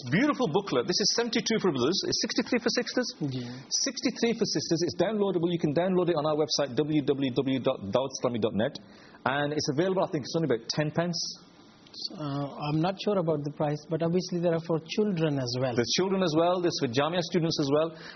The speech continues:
Speaker 1: And they're only, they're only about ten pence. And I'm sure that if you read this, it would only take you twelve minutes on a daily basis. Twelve minutes is what I'm asking you to make an intention of today, that please purchase this booklet or download this booklet and read this booklet. And it'll only take you twelve minutes every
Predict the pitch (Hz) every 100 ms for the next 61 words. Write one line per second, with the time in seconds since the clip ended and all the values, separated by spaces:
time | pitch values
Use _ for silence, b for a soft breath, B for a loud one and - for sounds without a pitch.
0 | - 190 302 320 240 190 180 277 240 151
1 | 151 160 147 139 123 160 - - 269 196
2 | 214 - B - 156 147 185 233 247 226
3 | 135 131 214 180 156 170 202 320 - 254
4 | 233 233 226 B B - - 233 269 202
5 | 226 190 151 139 156 139 123 - 92 -
6 | - - 262 294 247 226 180 156 170 190
7 | 185 - 190 175 147 156 143 170 180 170
8 | - 190 185 135 - 120 113 113 B B
9 | B B B 147 - - 254 269 - -
10 | 220 220 202 185 - 143 165 175 117 113
11 | 147 233 220 160 143 - 120 123 127 -
12 | B B B - 135 127 240 285 226 -
13 | 208 - 120 147 208 247 254 - 226 185
14 | - 208 240 208 190 139 - 151 147 160